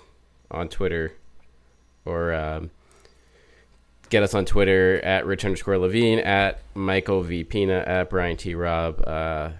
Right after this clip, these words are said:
let us know if you like this. Let us know if you have an idea of, like Mike said,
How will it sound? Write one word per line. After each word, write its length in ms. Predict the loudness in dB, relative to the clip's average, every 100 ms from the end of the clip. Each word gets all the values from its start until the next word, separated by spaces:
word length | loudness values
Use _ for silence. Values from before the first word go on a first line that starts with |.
| -20 _ _ _ _ _ _ -4
let 100 | -2
us 100 | 0
know 60 |
if 80 | -2
you 60 | 2
like 220 | 2 4
this. 320 | 6 6 6
Let 100 | 0
us 200 | 0 -2
know 160 | -4 -4
if 100 | -2
you 60 | -4
have 120 | -4
an 80 | -4
idea 360 | -4 -2 -2
of, 260 | -6 -10 -18
like 160 | -12 -8
Mike 160 | -8 -6
said, 320 | -4 -4